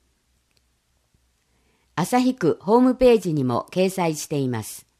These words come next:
受診券を紛失された方は、国民健康保険については、区役所窓口サービス課一階八番、後期高齢者医療制度については、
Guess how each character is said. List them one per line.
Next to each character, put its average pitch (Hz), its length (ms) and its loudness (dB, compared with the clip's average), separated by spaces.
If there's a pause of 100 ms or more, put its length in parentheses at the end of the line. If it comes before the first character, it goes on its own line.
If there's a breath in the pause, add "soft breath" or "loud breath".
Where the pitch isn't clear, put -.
(1300)
受 160 140 -4
診 262 280 2
券 165 340 0
を 120 220 -2
紛 214 220 2
失 233 260 -6
さ 220 140 -2
れ 214 100 -2
た 202 140 -2
方 196 260 -2
は、 120 260 -2 (1040)
国 208 300 0
民 262 200 6
健 254 220 2
康 233 300 0
保 233 120 0
険 202 220 0
に 151 200 0
つ - 140 -4
い 185 100 0
て 139 140 -6
は、 123 280 -2 (120)
区 175 100 -2
役 220 240 0
所 - 280 -4
窓 185 240 0
口 202 240 -4
サ 180 180 -2
ー 170 60 0
ビ 160 120 -4
ス - 140 -12
課 131 260 -6 (100)
一 151 120 -6
階 185 320 0
八 147 280 -8
番、 110 240 -8 (720)
後 262 220 10
期 180 200 -2
高 220 260 2
齢 214 200 2
者 139 260 -2
医 - 60 -4
療 220 240 4
制 214 260 -2
度 170 100 -2
に 131 160 0
つ 175 120 -6
い 156 100 -2
て 135 140 -8
は、 117 240 -4